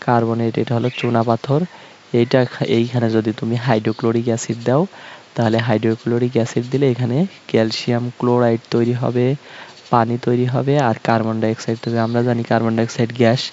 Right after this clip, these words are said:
এই জন্য ওরকম বুদবুদ দেখা যাবে। এই কার্বন ডাইঅক্সাইড আগুন নেভানোর কাজে ব্যবহার করা হয়।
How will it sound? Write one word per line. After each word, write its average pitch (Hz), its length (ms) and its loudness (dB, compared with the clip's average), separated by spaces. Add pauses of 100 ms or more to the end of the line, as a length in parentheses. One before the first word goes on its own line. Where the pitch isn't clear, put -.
(540)
এই 117 60 2
জন্য 120 380 0 (420)
ওরকম 117 280 0 (140)
বুদবুদ 113 420 0
দেখা 113 320 0
যাবে। 127 200 0 (200)
এই 135 80 2 (100)
কার্বন 117 340 0
ডাইঅক্সাইড 120 680 0 (1000)
আগুন 113 200 0
নেভানোর 113 420 -2
কাজে 113 260 0
ব্যবহার 113 420 0
করা 113 260 -2
হয়। 117 300 0